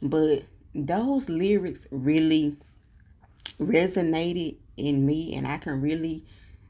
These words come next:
relate. You know, sometimes <laughs> we go to bed, um, praying, you know, and sometimes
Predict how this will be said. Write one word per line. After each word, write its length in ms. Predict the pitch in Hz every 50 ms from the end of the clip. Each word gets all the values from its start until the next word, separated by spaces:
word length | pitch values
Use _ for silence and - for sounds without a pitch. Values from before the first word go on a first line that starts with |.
| - -
relate. 560 | - 135 139 143 139 143 151 147 143 - - - - - - -
You 140 | - 139 147
know, 180 | 151 147 143 147
sometimes 840 | 143 - 156 165 165 - - 160 143 143 139 139 139 139 139 139 139 - - - - - - - - - _ _ _ - 147 -
<laughs> 60 | -
we 180 | 160 147 175 170
go 220 | - 190 185 185
to 60 | 180
bed, 580 | 165 190 202 202 190 185 160 147 139 - - - -
um, 580 | 156 151 151 151 147 143 139 139 139 135 139 - - - - - - - - - - _ _ - - - -
praying, 640 | - - - 247 320 - 156 139 139 135 135 139 - _ _ - - - - - - - - - - -
you 160 | - 147 160
know, 440 | 160 160 160 160 156 156 156 165 175 - _ - - - - - -
and 80 | 143
sometimes 920 | 139 - 151 151 160 165 - 175 165 165 160 160 156 156 160 165 - -